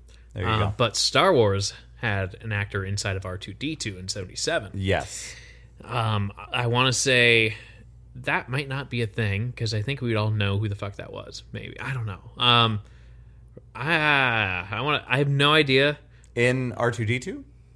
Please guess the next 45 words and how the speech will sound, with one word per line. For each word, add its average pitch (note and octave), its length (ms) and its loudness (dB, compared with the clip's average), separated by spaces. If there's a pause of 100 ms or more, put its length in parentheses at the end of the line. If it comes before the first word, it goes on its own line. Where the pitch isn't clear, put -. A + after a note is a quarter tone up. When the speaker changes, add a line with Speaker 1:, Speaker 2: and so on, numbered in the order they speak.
(240)
Speaker 2:
No, D#3+ 180 2
R C#3 120 4
two F3+ 140 0
D F3 140 -2
two C3+ 200 0
was A2 160 2
a G2+ 40 -2
person, A#2 360 0
but C#3+ 80 4
I'm D3+ 80 2
Speaker 1:
Yeah, D#3+ 80 6
Speaker 2:
trying D3+ 100 12
Speaker 1:
it - 20 10
Speaker 2:
to G2+ 40 10
Speaker 1:
was G2+ 120 4
Speaker 2:
apply D#3 260 6
Speaker 1:
Kenny C3 120 10
Speaker 2:
it. - 40 -6
Speaker 1:
Baker, F2+ 200 -4
wasn't G#2 220 -2 (320)
it? D3+ 80 -14
Speaker 2:
Right, E3+ 300 2
but C#3+ 120 2
I'm C#3+ 180 4
trying D#3+ 300 2
to C3 100 -2
apply C3 400 -2
it A2+ 240 0
to, G2+ 420 -4 (680)
like A2 340 -4
Speaker 1:
Yeah, D3 180 8
and G#2+ 80 0
the G#2 60 2
Daleks A#2 440 4
are F#2 80 -4
taller, F#2+ 440 -2 (220)
so, F#2 460 -6 (280)
but A2 320 2 (140)
I'm A#2 120 -2
not C#3+ 160 -2
trying F#2 200 -2
to F#2 40 -8
give F2+ 180 -8
anything F2+ 300 -8
away, F#2+ 280 -6